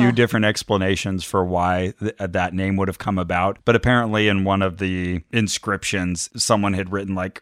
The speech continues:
Speaker 2: "Great, great, great." And then
Speaker 1: Ah,
Speaker 2: he got
Speaker 1: okay.
Speaker 2: named the, the thrice great
Speaker 1: Oh, wow.
Speaker 2: Trismegistus.
Speaker 1: Ridiculous what things stick.
Speaker 2: Right? Okay.
Speaker 1: Trismegistus.
Speaker 2: So now that we know, uh, this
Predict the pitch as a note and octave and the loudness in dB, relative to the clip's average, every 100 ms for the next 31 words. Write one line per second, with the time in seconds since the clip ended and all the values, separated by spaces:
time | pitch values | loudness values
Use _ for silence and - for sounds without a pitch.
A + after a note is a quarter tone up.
0 | A#2 G3+ F#3 E3+ - - F#3+ F#3+ D3 - | -4 0 2 0 -4 -8 -2 -2 -2 -6
1 | G#3 F3+ D#3 A2+ - - - A#2 G#2 - | 0 2 2 -2 -12 -8 0 0 0 -4
2 | _ - G3+ G3 F#3+ F#3+ D#3+ A#2 - G2 | _ -14 -6 0 2 2 0 0 2 2
3 | G2 - E3+ F#2+ F2+ G#2 F#2+ F#2+ - G2+ | 2 2 2 0 -4 -4 -2 -4 -8 -8
4 | G2+ F2 - C#3+ A#2 - - G#2+ G2 F2 | -8 -8 -6 -2 0 -2 -4 -4 -4 -8
5 | - - G#3+ G#3+ G#3 G3 F3+ F3+ F3 F3+ | -12 -6 -2 0 0 -2 0 0 0 0
6 | - - G2+ F#2 E2+ D#2+ F3 F#3 F#3 G#3 | -2 -2 -4 -6 -8 -8 -10 -8 -6 -6
7 | A3 G#3 G3+ G3+ F#3 - F3+ F#3+ - - | -6 -8 -8 -8 -10 -10 -12 -12 -12 -10
8 | - D3+ - _ - A#2+ A#2+ C3+ C#3 - | -10 -10 -14 _ -6 2 6 6 2 2
9 | C3 D3+ D3 A#2+ E2 - - - - - | 6 6 6 2 0 -6 -10 -18 -20 -20
10 | - - - - - B2+ A#2+ B2+ D3 D3 | -14 -12 -12 -10 -4 2 4 6 6 6
11 | C#3 B2 A#2+ A2+ G#2+ G#2 G2+ G2 F#2+ F#2 | 2 2 2 4 4 4 2 0 -2 -2
12 | F#2 G2 F#2 - - | -2 -2 -2 -6 -8